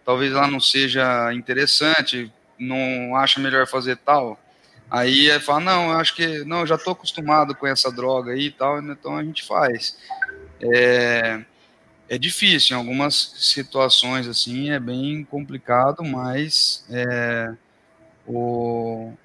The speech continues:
se a gente tá disposto a receber um protocolo já pronto, né, pré-determinado, aí a gente faz o que o veterinário pede.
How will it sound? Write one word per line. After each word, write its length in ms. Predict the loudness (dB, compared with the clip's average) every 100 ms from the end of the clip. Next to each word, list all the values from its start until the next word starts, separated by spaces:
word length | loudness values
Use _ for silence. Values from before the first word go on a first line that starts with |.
| _ _ _
se 240 | 0 4 4
a 80 | 4
gente 340 | 2 2 2
tá 380 | 4 6 8 4
disposto 640 | 0 -4 -4 -2 -4 0
a 40 | 0
receber 480 | 2 0 0 0
um 120 | -4 -4
protocolo 1040 | -8 -6 -8 -2 0 0 -2 -6 -8 -12 _ _ _ _ _
já 260 | 0 4 4
pronto, 560 | 2 0 2 0 -2 -2
né, 140 | -2
pré-determinado, 1400 | 0 4 4 4 2 -4 -2 -4 -2 -2 0 -2 -4 -12 _ _ _ _ _ _
aí 380 | -2 0 0 0
a 40 | -2
gente 300 | -2 -6 -12 -8 0
faz 260 | 2 0
o 60 | -2
que 220 | -6 -4
o 260 | -4 -4 -6
veterinário 540 | -8 -6 -6 -4 -6
pede. 440 | -4 -2 -2 -6